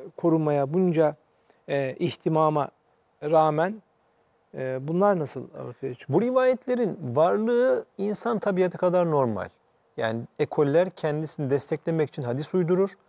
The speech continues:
Speaker 2: veyahut da yaptıkları ileri düzeyde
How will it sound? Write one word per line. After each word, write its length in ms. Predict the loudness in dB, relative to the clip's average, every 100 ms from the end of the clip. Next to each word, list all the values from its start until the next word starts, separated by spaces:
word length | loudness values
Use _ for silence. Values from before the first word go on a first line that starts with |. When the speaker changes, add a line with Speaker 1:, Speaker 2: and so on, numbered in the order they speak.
| _ _ _
Speaker 2:
veyahut 440 | 4 4 2 -2 -2
da 280 | 0 0 -4
yaptıkları 640 | -2 -2 -2 -8 -6 -2 -2
ileri 380 | -2 0 2 0
düzeyde 560 | 0 0 0 -4 -6